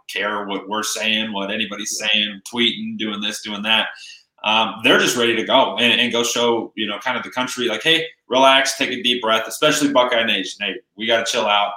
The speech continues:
take a, take a deep breath, and we're gonna be fine this year." So I'm, I'm hopeful that the, that the guys are gonna come in tomorrow relaxed, um, and, and ready to just play a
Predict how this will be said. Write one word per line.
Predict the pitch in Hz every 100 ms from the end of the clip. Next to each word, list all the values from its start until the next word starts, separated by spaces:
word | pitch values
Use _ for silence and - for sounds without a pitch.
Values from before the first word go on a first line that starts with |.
| -
take | 107
a, | 104 98 98
take | 110
a | 101
deep | 120 117
breath, | 101 104 104 - - - -
and | 110
we're | 123
gonna | 120 113
be | 107
fine | - 110 107 95
this | - -
year." | 87 -
So | 123 113 - -
I'm, | 131
I'm | 135 131 131
hopeful | 151 156 156 151
that | 131 123 123
the, | 117 110
that | 117 117
the | 107
guys | 117 120
are | 113
gonna | 107
come | - 117
in | 113
tomorrow | 107 107 104
relaxed, | 95 - 101 120 - - - _ _ -
um, | 101 101 98
and, | 107 113
and | 117 113
ready | 120 131 123
to | 123
just | 113 110 -
play | 120 120 120 117
a | 107